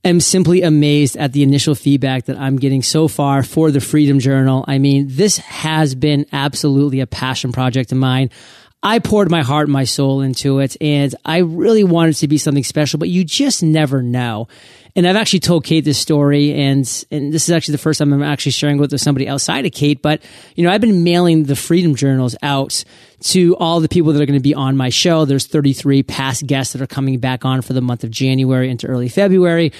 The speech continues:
So I've been mailing them advanced copies of the Freedom Journal, and they've been getting them and loving them, and they've been giving me great feedback, and I've appreciated that. But what really blew me out of the water is that I've gone to the U P S store three different times.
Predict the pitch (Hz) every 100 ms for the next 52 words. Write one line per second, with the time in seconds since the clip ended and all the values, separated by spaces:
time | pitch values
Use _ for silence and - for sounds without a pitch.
0 | - - 233 220 185 180 185 165 160 143
1 | 139 147 - 143 139 139 127 120 - 220
2 | 196 147 151 147 139 - - _ - 160
3 | 170 156 139 147 147 143 135 131 135 143
4 | 139 139 135 131 123 131 139 135 127 135
5 | 135 196 170 151 139 135 131 - 247 -
6 | 170 139 127 127 - 151 165 165 160 240
7 | 254 165 202 196 160 135 127 160 170 135
8 | 123 - - _ 160 170 156 233 269 208
9 | 175 147 175 139 147 143 - 117 - 156
10 | 151 143 131 117 123 120 120 -